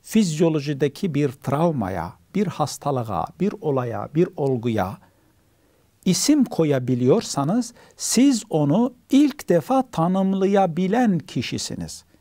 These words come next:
İsimleri kim koyuyor? Bir olayı, bir nesneyi, bir değeri, bir eşyayı ilk defa tanıtan kişi isim koyabilir. Bu nasıl muazzam bir şey. Yani hekim olmaklık sebebimizle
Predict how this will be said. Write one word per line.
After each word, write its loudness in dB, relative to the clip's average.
İsimleri 2
kim 2
koyuyor? 2
Bir 4
olayı, 0
bir 2
nesneyi, -4
bir 4
değeri, 2
bir 4
eşyayı -2
ilk 2
defa 0
tanıtan 0
kişi -6
isim -10
koyabilir. -10
Bu 0
nasıl -4
muazzam -6
bir -18
şey. -16
Yani 0
hekim 0
olmaklık 0
sebebimizle -2